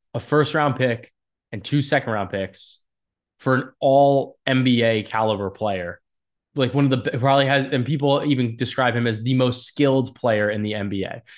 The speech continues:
Like, there's no way that you can look at that and say, "That's not an upgrade." And when there's been a lot of rumors and, you know, conversations about the fact that,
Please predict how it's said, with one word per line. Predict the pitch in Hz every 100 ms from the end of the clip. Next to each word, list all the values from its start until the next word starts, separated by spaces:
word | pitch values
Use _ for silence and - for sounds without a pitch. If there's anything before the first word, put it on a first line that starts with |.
| -
Like, | 151 143
there's | 165 147
no | 151 151 175
way | 185
that | 180
you | 151
can | 156 135
look | 135
at | 131
that | 113
and | 113
say, | 110 113 104
"That's | 113 110
not | 117 117 123
an | 120 120
upgrade." | - - 101 95 95 - _ _ _ _ 127
And | 131 131 120
when | 135
there's | 143 135
been | 120 147 147 147
a | 147
lot | 139
of | 139 123
rumors | 117 139 151 151 143 131
and, | 117 107 - - _ -
you | 139
know, | 110 104 - _ _ _
conversations | 151 147 139 - 139 131 139
about | 127 131 127
the |
fact | 123 127 127 -
that, | 123 117 -